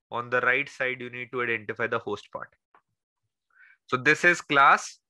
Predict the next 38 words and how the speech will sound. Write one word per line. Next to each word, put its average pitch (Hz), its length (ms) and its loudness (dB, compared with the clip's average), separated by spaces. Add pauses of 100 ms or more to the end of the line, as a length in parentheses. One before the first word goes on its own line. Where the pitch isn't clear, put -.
(520)
B. 151 400 -2 (280)
So 139 180 -4
the 147 100 4
network 151 440 0
portion 156 360 -4
you 156 80 -8
have 135 300 0
to 143 60 -8
put 135 220 -10
in 135 200 -10
circle. - 400 -10 (1500)
And 120 160 0
host 143 480 -2
pa-, 143 220 4
portion 143 500 -4
you 151 140 -8
have 139 160 2 (100)
to 143 80 -10
circle. 139 480 -6 (880)
So 117 120 -16
this 127 240 -6
is 156 200 -2
class 123 380 2
A, 151 120 0
so 147 200 -8
host 127 380 -8
portion 120 380 -8
is 104 180 -10
this. - 260 -20 (500)
So - 100 -6
this 147 260 0
is 180 140 2
class 156 480 2
A, 156 280 2
network 143 440 -4
portion 147 380 -6
is 131 200 -8
this. 139 360 -4